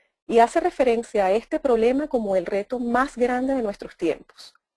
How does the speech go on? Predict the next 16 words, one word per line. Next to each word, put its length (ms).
Afortunadamente, 1200
el 180
debate 400
en 120
cuanto 380
al 140
origen 480
del 160
calentamiento 720
global 540
está 260
llegando 440
ya 180
a 40
su 140
fin 460